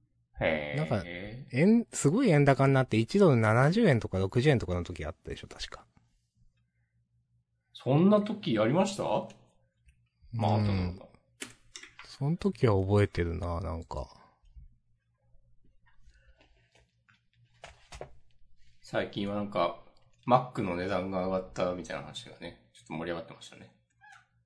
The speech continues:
Speaker 2: あー、Macってあの、
Speaker 1: あー、<laughs> そう。Apple、Appleのコンピューターなんだね。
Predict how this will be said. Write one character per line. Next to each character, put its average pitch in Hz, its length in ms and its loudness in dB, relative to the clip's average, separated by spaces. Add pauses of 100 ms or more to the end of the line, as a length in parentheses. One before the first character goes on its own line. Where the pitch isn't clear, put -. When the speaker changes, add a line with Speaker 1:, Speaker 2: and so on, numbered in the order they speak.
(120)
Speaker 2:
あ 127 240 2
ー、 131 120 2
Mac - 260 -2
っ - 20 0
て - 240 -2
あ 98 80 0
の、 131 100 6 (760)
Speaker 1:
あ 135 380 12 (180)
ー、 - 40 0
<laughs> - 0 -
そ - 180 -8
う。 - 40 -10 (680)
Apple、 113 600 8
Apple 135 380 2
の 92 100 0
コ 117 140 0
ン 117 80 0
ピ 117 100 2
ュ 101 60 -2
ー 98 40 -12
タ 90 60 -6
ー - 40 -2
な 78 40 -4
ん 78 120 -14
だ - 100 -4
ね。 92 120 -14